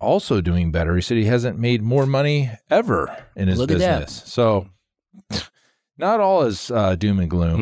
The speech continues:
Speaker 2: Mm-hmm.
Speaker 1: You know, there's some people out there still, still crushing it and doing well and finding ways. And I think that's what this episode's gonna be about today, is finding ways.
Speaker 2: It's
Speaker 1: And
Speaker 2: good
Speaker 1: not,
Speaker 2: one.
Speaker 1: yeah, finding ways. So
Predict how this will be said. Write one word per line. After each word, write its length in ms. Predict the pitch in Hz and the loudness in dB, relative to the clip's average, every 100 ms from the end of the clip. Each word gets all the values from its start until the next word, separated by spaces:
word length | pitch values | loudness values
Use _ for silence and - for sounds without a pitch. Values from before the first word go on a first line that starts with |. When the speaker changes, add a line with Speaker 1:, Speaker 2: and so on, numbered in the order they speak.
| 110 | 2
Speaker 2:
Mm-hmm. 80 | 104 | 2
Speaker 1:
You 60 | 90 | 0
know, 120 | 87 | 2
there's 160 | 98 - | 2 0
some 160 | 110 | 0
people 300 | 92 104 95 | 0 0 2
out 160 | 90 87 | 2 2
there 140 | 90 | -2
still, 360 | - 95 85 80 | 0 0 0 -2
still 220 | - 87 | -4 -4
crushing 500 | - 110 92 - 101 | 0 2 2 2 0
it 60 | 98 | -2
and 120 | 87 | 0
doing 280 | 92 87 85 | 0 2 2
well 180 | 87 | 2
and 100 | 87 | 0
finding 480 | - 113 113 110 95 | 0 0 2 2 2
ways. 380 | 90 87 78 - | 2 2 -2 -2
And 100 | 87 | -2
I 40 | |
think 180 | 87 127 | 0 2
that's 200 | 139 117 | 2 2
what 100 | 107 | 0
this 180 | 101 90 | 0 0
episode's 460 | 95 80 - 85 76 | 0 0 -2 -4 -2
gonna 140 | 87 | -2
be 100 | 80 | -2
about 420 | 73 82 73 - | -2 0 -2 -4
today, 540 | - 78 87 90 80 69 _ _ _ _ _ _ _ _ | -6 -2 2 2 2 -4 _ _ _ _ _ _ _ _
is 280 | - 185 170 | 0 0 0
finding 540 | - 131 143 139 123 101 | -2 -2 2 2 2 2
ways. 600 | 104 113 82 - - - 107 | 2 2 0 -6 -14 -10 -2
Speaker 2:
It's 140 | 98 | 0
Speaker 1:
And 20 | |
Speaker 2:
good 60 | 101 | 2
Speaker 1:
not, 220 | 104 87 | 0 -4
Speaker 2:
one. 100 | 123 | -10
Speaker 1:
yeah, 280 | - 107 92 | -2 0 0
finding 400 | - 107 123 113 | 0 0 0 2
ways. 240 | 101 98 - | 2 2 0
So 380 | 120 110 95 | 2 2 0